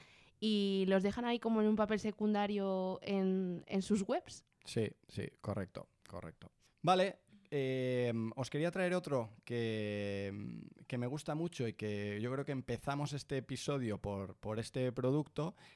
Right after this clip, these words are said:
Speaker 2: que es el de I N G, ¿no? En I N G que ha lanzado un producto que, bueno, he de decir que todavía funciona de aquella manera, pero ellos mismos saben que está esto en fase,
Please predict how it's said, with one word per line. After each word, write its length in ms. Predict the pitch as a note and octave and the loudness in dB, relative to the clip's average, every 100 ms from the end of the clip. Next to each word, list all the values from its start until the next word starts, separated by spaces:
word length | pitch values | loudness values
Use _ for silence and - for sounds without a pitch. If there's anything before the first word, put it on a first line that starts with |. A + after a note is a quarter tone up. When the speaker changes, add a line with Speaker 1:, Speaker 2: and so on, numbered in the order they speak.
| - | -4
Speaker 2:
que 100 | B2 | -2
es 120 | C3 | 0
el 180 | C3+ C3+ | 0 0
de 80 | C3 C3 | 0 2
I 120 | C3+ | 4
N 160 | C3 G#2+ | 2 2
G, 240 | - F#2 | -2 -4
¿no? 200 | F2 A#2+ - | -2 -4 -4
En 180 | A#2+ B2+ - | -2 -2 -2
I 140 | C3 | 0
N 140 | C3+ C3+ | 0 0
G 200 | - C3+ | -2 0
que 120 | B2+ | 0
ha 40 | |
lanzado 500 | B2+ B2 C#3+ C#3 A2+ | 2 0 2 2 2
un 200 | G#2+ B2 | 2 -2
producto 500 | A#2+ B2+ D3 B2 G#2 | 0 2 2 0 -4
que, 100 | F2 | -2
bueno, 260 | F#2 B2+ - _ _ - | 0 0 -2 _ _ -6
he 120 | A#2+ | 0
de 140 | B2 | 2
decir 400 | A#2+ A2 C3 C3 | 2 2 6 6
que 120 | A2+ G2 | 4 -2
todavía 460 | F2+ F2+ F#2 G#2 | -4 -2 0 0
funciona 460 | - G2+ G2 A2+ F#2 | 0 -2 2 2 2
de 100 | E2+ | -4
aquella 580 | E2 G2 G2 G2 G2 G2 | -8 -8 -4 -2 -2 -2
manera, 460 | G2 G2+ A#2 C#3 | -2 2 2 2
pero 140 | - G#2+ | -2 -4
ellos 180 | G#2+ G2 | -4 -4
mismos 300 | G#2 G#2+ G2 | -4 -4 -4
saben 280 | A2+ G#2 | -2 -2
que 100 | F2+ | -4
está 240 | F#2 - F#2+ | -8 -4 -4
esto 200 | F#2 G2+ | -4 -6
en 100 | F#2+ | -6
fase, 580 | - F#2+ - F#2+ F#2 | -6 -8 -6 -6 -6